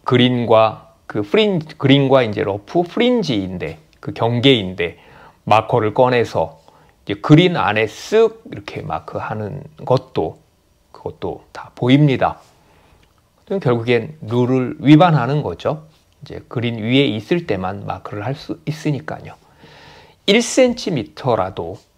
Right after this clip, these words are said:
뭐 손톱만큼이라도, 요만큼이라도 이제 홀 쪽에 가까이 붙여놓고 싶은 그런 마음은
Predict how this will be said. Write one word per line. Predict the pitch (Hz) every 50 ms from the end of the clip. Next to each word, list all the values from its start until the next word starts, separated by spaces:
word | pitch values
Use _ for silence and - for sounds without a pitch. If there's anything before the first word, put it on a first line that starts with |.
| _ _ _
뭐 | - - -
손톱만큼이라도, | - - 190 202 160 - 208 202 180 151 117 113 120 - - 156 143 131 120 107 110 123 113
요만큼이라도 | 117 113 117 139 156 156 156 - - 196 190 196 - 117 95 90 - 110 117 120 117 - _ _ _ _
이제 | - 131 139
홀 | 139 - - 247 254 247 247
쪽에 | - 139 110 110 120 127
가까이 | - - - - - 104 95 98 113 123 120 - - - - - - _ _
붙여놓고 | - - 139 147 - - - 233 240 185 120 101 - - - 117
싶은 | - - - _ - - 147 135 131 117
그런 | - - 101 104 107 107 - -
마음은 | - - - 107 123 151 170 170 156 127 120 123 113 95